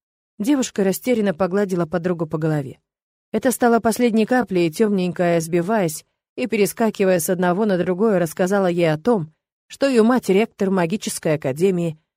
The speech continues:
не может позволить, чтобы кто-то узнал, что ее дочь — ведьма, иначе ректором ей точно не быть. Поэтому она заставляет ее, Ландерию, носить амулет, который подавляет ее ведьминские силы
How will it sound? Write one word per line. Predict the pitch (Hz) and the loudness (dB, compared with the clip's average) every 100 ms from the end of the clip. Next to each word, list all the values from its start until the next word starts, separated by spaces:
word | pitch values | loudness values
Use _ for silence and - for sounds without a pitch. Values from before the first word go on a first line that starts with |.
| _ | _
не | 208 220 | 0 4
может | 254 240 - | 4 2 -2
позволить, | 202 190 185 240 196 | -2 -2 2 2 2
чтобы | - - 180 175 | -2 -2 -2 -2
кто-то | - 247 214 | -2 -4 -2
узнал, | 185 175 220 190 | -2 -2 -2 -2
что | - | -4
ее | 185 180 | -2 0
дочь — | 175 208 - | 0 -2 -2
ведьма, | 196 247 - 123 - _ _ _ - | -2 -2 -4 -14 -18 _ _ _ -4
иначе | 202 240 240 | 0 2 2
ректором | 240 302 247 247 | 0 0 0 0
ей | 226 226 | 2 0
точно | 277 269 - 226 | -2 -6 -2 0
не | 220 | 0
быть. | 160 - - _ _ _ _ - | -2 -8 -16 _ _ _ _ -2
Поэтому | 208 240 247 226 | 2 2 2 4
она | 226 240 | 2 2
заставляет | 220 196 220 202 220 220 196 | 0 -2 0 0 2 0 0
ее, | 185 175 262 | -2 0 0
Ландерию, | 180 160 165 202 247 - - _ _ _ - | 2 0 0 -2 -2 -4 -10 _ _ _ -2
носить | 196 302 302 | -2 -2 0
амулет, | 277 285 302 262 | 2 2 2 0
который | - 165 190 180 | -2 -2 0 0
подавляет | 185 180 180 233 220 202 | 0 -2 0 0 -2 0
ее | 185 | 0
ведьминские | 196 180 180 - 190 170 | 0 -2 -4 -6 -6 -6
силы | - 277 202 - | -4 -4 -6 -10